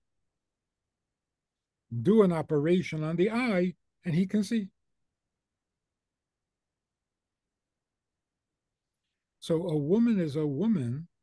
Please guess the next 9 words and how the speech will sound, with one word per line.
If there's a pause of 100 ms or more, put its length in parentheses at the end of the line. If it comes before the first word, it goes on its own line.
(1000)
on
all
parts,
in
all
levels
of
her
existence.